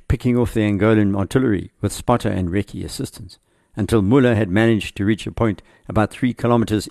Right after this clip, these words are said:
east of the Quito Bridge. It was now that the full force of Fapla's defensive position came into play.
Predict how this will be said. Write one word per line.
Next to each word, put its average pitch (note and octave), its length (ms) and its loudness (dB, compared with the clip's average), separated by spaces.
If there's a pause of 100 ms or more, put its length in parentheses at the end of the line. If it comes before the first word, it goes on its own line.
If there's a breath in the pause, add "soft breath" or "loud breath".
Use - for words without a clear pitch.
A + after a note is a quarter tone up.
east - 320 -4
of G#2 120 -4
the G2 60 -4
Quito F2+ 400 -6
Bridge. D#2+ 320 -6 (400)
It - 120 -4
was A2 140 2
now C#3 200 4
that B2 160 0
the A2+ 100 2
full C#3 260 2
force A#2+ 320 2
of F2 80 -4
Fapla's G#2+ 340 0
defensive G#2+ 460 -2
position F#2 420 -4
came G2+ 220 -2
into F#2 160 -6
play. G2+ 300 -8